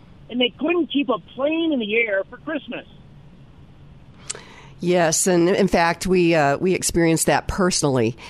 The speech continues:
Speaker 2: and had to make adjustments on that, uh, which was really frustrating. It was stressful, but it was stressful for many, many people. Um,
Speaker 1: Yeah, my, my family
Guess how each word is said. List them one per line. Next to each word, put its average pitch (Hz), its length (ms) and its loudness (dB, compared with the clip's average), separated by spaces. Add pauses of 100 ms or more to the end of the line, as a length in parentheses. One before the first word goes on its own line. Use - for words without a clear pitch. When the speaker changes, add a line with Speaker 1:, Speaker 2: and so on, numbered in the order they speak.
(160)
Speaker 2:
and 143 180 0
had 151 200 0
to 147 80 2
make 147 160 0
adjustments 147 580 0
on 143 200 2
that, 127 460 -2
uh, 143 220 -2
which 135 220 -4
was 143 340 -2
really 220 340 0
frustrating. 220 520 0
It 190 40 4
was 202 220 0
stressful, 226 480 0
but 175 120 0
it 185 40 2
was 190 100 2
stressful 180 440 0
for 170 160 0
many, 165 240 4
many 147 220 2
people. 131 500 -2 (600)
Um, 170 460 2
Speaker 1:
Yeah, 240 140 -4
my, 247 300 0
my 254 160 -8
family 277 440 -2